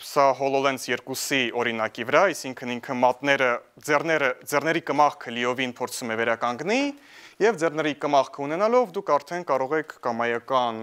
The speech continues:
ա, gesture, կամայական interaction ծրագրավորել։ Նաև կուզենայի ասել, որ համ Slam Natural Tracking-ը, համ էս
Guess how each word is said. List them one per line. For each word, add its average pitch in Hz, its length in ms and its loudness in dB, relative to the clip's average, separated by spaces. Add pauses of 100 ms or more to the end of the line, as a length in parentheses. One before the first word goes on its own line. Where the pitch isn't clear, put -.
(100)
ա, 117 200 -4 (600)
gesture, 151 480 0 (160)
կամայական 117 480 -2
interaction 139 560 -2
ծրագրավորել։ 117 720 -2 (640)
Նաև 170 240 4
կուզենայի 170 400 2
ասել, 220 380 0
որ 156 260 2
համ 156 240 2
Slam 147 320 0
Natural 135 320 -4
Tracking-ը, 165 480 0
համ 139 220 0
էս - 100 -6